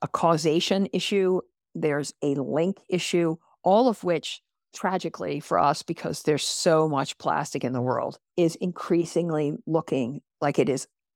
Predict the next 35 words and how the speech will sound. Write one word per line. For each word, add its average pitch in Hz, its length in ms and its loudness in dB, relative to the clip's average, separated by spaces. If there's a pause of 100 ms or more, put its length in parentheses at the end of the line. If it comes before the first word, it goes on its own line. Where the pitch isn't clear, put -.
(160)
not 160 280 2
just - 200 -4
detrimental 139 800 -2
to 156 140 0
our 135 100 2
human 143 320 -4
health, 135 280 -4 (360)
but - 180 0
deadly 123 540 -2
to 151 160 0
our 113 100 4
health. - 380 -4 (320)
And 170 120 2
so 156 300 2
Earth 220 200 4
Day 190 180 6
is 156 140 0
collecting 170 580 0
that 143 200 -2
data. 131 260 -2
Again, 143 260 0
we're 147 100 0
not 147 160 2
a 143 40 -2
research 147 500 -4
organization, 127 760 -6 (440)
but 170 100 0
we're 175 180 4
collecting 151 520 4
data 139 300 4
from - 160 -4
all 156 200 4
over 143 200 2
the 139 80 0
world 127 480 2